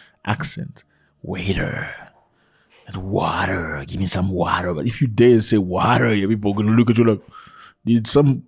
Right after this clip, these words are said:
potato get stuck in your throat or some water? No, we say water. <laughs> Yeah, you appreciate it, fellas.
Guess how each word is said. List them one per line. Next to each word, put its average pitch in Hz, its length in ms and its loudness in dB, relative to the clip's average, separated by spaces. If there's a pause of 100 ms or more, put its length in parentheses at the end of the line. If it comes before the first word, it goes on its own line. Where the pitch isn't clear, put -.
potato 135 460 4
get 127 180 2
stuck - 320 0
in 131 80 0
your 110 100 6
throat 127 240 6
or - 20 2
some 101 160 2
water? 104 840 0
No, 76 180 -6
we 104 120 -6
say - 280 -10
water. - 720 -2 (360)
<laughs> - 1300 -4 (1080)
Yeah, 92 240 -2
you 113 140 4
appreciate 113 460 4
it, - 40 -14
fellas. 95 460 -2